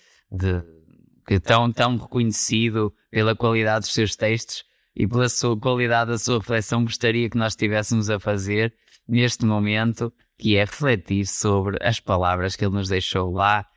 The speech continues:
em Santiago. Ah, fez este ano doze anos, fez no ano que terminou há alguns dias.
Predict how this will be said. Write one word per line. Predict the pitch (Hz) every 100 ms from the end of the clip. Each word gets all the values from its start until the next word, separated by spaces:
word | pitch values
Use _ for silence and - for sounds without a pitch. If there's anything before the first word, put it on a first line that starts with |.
| _
em | - 95
Santiago. | - 95 85 90 98 107 98 - _ _
Ah, | - 80 80 80 - _ _ -
fez | 110 107 101
este | 95 - 95
ano | 101 95
doze | 90 117 107 - 90
anos, | 85 87
fez | - 92 87
no | 90
ano | 90 92
que | 87 87
terminou | 85 95 90 92 95 90 _ -
há | 90
alguns | 92 95 95 85
dias. | - - -